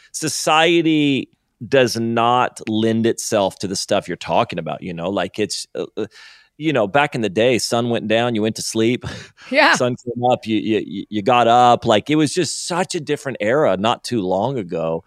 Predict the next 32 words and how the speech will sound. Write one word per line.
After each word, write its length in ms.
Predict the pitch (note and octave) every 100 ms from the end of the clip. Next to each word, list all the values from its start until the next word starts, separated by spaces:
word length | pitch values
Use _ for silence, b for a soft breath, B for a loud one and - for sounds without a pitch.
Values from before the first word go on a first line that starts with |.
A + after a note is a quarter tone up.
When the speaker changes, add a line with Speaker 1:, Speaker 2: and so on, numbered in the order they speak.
| -
Speaker 2:
Right. 200 | D#3 D3+
Speaker 1:
And 120 | G#2
now 300 | G#2+ B2 C3+
with 100 | G2 -
all, 160 | A#2 A2+
what 140 | C3+
you're 100 | C3+
talking 260 | B2 D3 A2
about, 120 | -
all 240 | A2+ C3
the 80 | B2
technology. 640 | - G2 G2 F#2+ A2+ G2 F#2+
Before, 380 | G#2 - F#3+ G#3
you 140 | A#2+
know, 60 | G#2+
you're 140 | G#2+
just 140 | G2+
reading 240 | G2 A2+ A#2
a 60 |
book 260 | F#2+ A2+ -
around 200 | G#2 G2
light 280 | F#2 A2 F#2+
and 140 | F#2
then 140 | G2+ F#2
fall 260 | - G#2+
asleep. 400 | F#2+ - A2 G#2+
But 100 | -
yeah, 120 | A#2+ C#3
Speaker 2:
Yeah. 100 | D#3+
Speaker 1:
you're 80 | E3+
right, 200 | F3 A#2+
man. 200 | A2+